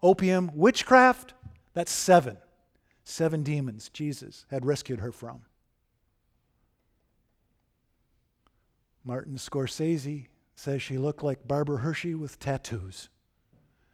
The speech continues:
And Andrew Lloyd Webber says she didn't know how to love him.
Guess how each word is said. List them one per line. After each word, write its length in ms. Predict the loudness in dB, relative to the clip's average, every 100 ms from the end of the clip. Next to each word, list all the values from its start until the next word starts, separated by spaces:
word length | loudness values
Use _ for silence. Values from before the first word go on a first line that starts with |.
| _ _ _ -12
And 160 | -8
Andrew 360 | -4 -2 0 0
Lloyd 260 | 2 2
Webber 320 | 4 4 4 0
says 300 | 0 -2 -2
she 240 | -4 -4
didn't 320 | -2 -4 -4
know 100 | -6
how 140 | -6 -6
to 140 | -2
love 260 | -2 -2 -4
him. 300 | -10 -12